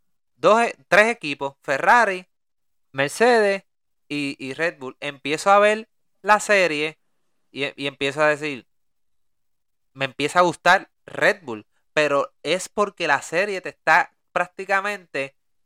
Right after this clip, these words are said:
lo, los detalles de todo lo que te está dando es de Red Bull, de Red Bull, de Red Bull, de Red Bull y de, y de los otros equipos que están perdiendo.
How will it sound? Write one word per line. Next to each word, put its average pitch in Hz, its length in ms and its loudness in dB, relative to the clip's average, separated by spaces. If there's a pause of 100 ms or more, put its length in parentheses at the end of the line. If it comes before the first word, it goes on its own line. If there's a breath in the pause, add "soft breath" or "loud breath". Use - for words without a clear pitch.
(500)
lo, 151 340 2
los 147 280 -6
detalles 160 420 0
de 196 120 -6
todo 196 200 -2
lo 202 100 -2
que 196 100 -6
te 190 60 -20
está - 240 -2
dando 190 220 -6
es 151 100 -10
de 185 100 -2
Red 180 280 -4
Bull, 110 200 -12
de 123 100 -6
Red 165 240 -8
Bull, 156 160 -14
de 135 140 -6
Red 156 200 -8
Bull, 151 180 -16
de 139 120 -6
Red 185 260 -8
Bull 139 240 -14 (440)
y 156 160 -8
de, 143 340 0
y 147 100 -10
de 143 140 -2
los 139 120 0
otros 170 240 0
equipos 185 260 -4
que 196 80 -2
están 190 220 0
perdiendo. 180 600 -4